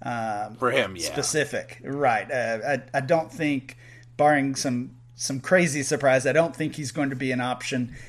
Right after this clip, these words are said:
Speaker 1: in those one quarterback dynasty leagues. Not somebody I would consider unless you're super desperate. Uh, but if you lost Russell Wilson, maybe you are. I, I know, uh, I've, I've got Wilson on several super flex dynasty rosters, and I'll,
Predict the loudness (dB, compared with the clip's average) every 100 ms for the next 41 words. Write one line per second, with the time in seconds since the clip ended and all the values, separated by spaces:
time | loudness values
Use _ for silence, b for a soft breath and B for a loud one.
0 | B 0 2 4 2 0 0 0 0 0
1 | 2 0 0 -4 -2 -4 -6 -6 -6 -6
2 | -4 -4 -4 -2 0 0 0 -2 -4 -6
3 | -2 -4 -4 -6 B B -8 -4 -2 -4
4 | -4 -4 -4 -2 -2 0 0 0 -6 -6
5 | B B B -8 -6 -4 -2 4 8 8
6 | 8 2 2 2 0 -2 -2 -2 -2 -4
7 | -2 -2 -2 -4 -6 -4 -2 0 4 4
8 | 2 2 2 2 0 0 -2 -2 0 6
9 | 6 6 4 2 -2 -2 2 2 4 0
10 | 0 B B -8 -4 -2 -2 -2 -2 -2
11 | -4 -2 -4 -6 -4 -2 -4 -6 -8 -8
12 | -6 -6 -6